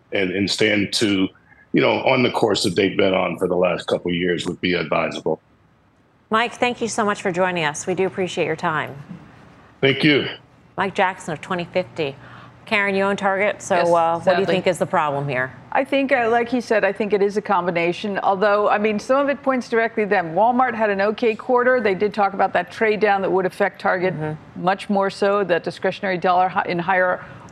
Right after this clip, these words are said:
Speaker 3: item, higher margin items, uh, that Target sells more of. That was bad for Target.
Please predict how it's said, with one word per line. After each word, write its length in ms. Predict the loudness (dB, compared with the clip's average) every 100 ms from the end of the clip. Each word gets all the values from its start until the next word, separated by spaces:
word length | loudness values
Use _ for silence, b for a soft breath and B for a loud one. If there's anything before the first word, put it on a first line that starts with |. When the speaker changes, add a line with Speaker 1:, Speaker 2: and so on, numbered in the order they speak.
| -2 2
Speaker 3:
item, 420 | 4 2 2 0
higher 280 | 2 2 2
margin 380 | 2 2 0
items, 520 | 2 2 2 -2 -4 0
uh, 160 | 2 2
that 320 | 0 -2 -10
Target 400 | -2 0 0 -2
sells 300 | 0 0 0
more 260 | 0 0 2
of. 140 | 2
That 160 | 2 0
was 140 | -2 -6 -4
bad 300 | 0 2 0 -2
for 140 | -4
Target. 500 | 0 0 2 0 -2